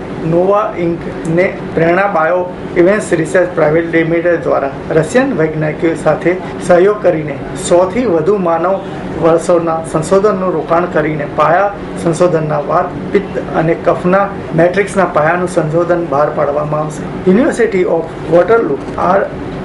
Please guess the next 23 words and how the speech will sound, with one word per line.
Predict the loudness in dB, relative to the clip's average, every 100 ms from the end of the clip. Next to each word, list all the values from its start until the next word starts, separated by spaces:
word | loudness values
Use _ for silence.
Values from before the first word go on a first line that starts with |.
| -2
આઈ | 2 2 2
સી | -2 -2
સી, | 0 -2 -2 0
કોમ્યુનેટ | 2 2 2 0 -2 -8 -2 2
તથા | 4 4 0 -4 -10 -2
અન્ય | 2 4 2 0 -4 0
સહયોગ | 2 4 2 2
દ્વારા | 2 2
માનવ | 0 0 2 0 2
શરીરમાંથી | 2 2 -2 -4 -4 -2
બાયોલોજિક | 0 2 2 0 -6 -8 -8 -8 -6 0 4 4 4 0 -2 -8
સિગ્નલ | -2 0 2 2
શોધતા | 2 0 2 2 2 -2 -10 -6 2
સેન્સર | 4 4 0
વિકસાવવામાં | 0 -2 -2 0 -2 -2 -2
આવ્યા | -2 -2
છે. | -2 -6 0
એક | 0 0 -2
નવી | 0 4 2
સાઈ | 2 2 2
ગંગા | 2 -2 -2 -2 0
પાનક્રિયા | 0 0 0 0 0 -2
દ્વારા | -4 -6